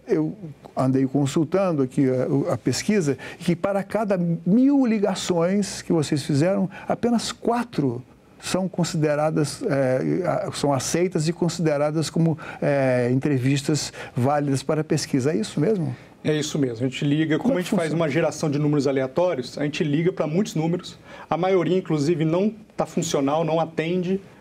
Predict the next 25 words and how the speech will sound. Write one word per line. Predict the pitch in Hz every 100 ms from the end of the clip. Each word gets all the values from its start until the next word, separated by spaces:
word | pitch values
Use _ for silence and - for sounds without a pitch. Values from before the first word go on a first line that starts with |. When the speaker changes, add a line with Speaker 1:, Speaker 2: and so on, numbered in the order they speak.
| - -
Speaker 2:
ou, | 143 151
ou | 160 143
nem | 147 165 180
sequer | 180 165 160 160
completa. | 147 147 147 170 147
São | 156
números | 143 151 147
que | -
não | 139
tão | 135 151
habilitados | 143 139 139 139 139 127
ainda, | 135 165
não | 139 139
existem. | 117 143 170 156 135 135
Não | 151
é | 156
que | 160
não |
existem, | 147 127 127 143
não, | 151 147 - - -
não | 180 196
foram | 190 190
de | 175
fato | 165 160 156
ativados. | - 135 131 170 190 214